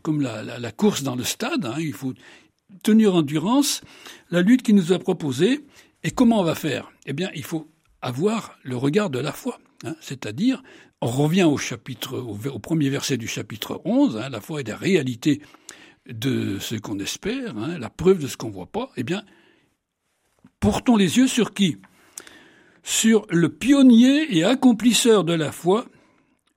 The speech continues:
Jésus, qui, en vue de la joie qui lui était proposée, endura la croix, ayant méprisé la honte, et s'est assis à la droite du trône de Dieu.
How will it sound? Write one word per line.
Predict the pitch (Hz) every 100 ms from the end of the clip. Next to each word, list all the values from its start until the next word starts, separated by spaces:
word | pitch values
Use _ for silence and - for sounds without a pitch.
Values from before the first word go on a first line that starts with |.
| -
Jésus, | - 220 165 170 254 - _ _ _ _ _ _
qui, | - 214 - -
en | 262 277
vue | 233 247 180
de | 139 170
la | 175
joie | 143 208 220
qui | 180
lui | 160 180
était | 180
proposée, | 151 151 131 143 127 185 262 294 _ _ _ 190
endura | 214 220 190 165
la | 139
croix, | - - 175 233 -
ayant | 160 170 190
méprisé | 156 175 190 156 143
la | -
honte, | 123 170 220 - _ _ - - _ -
et |
s'est | 165 160 -
assis | 160 - 208 -
à | 143
la | 139
droite | 127 165 160
du | 113
trône | - - 190 147
de | -
Dieu. | - -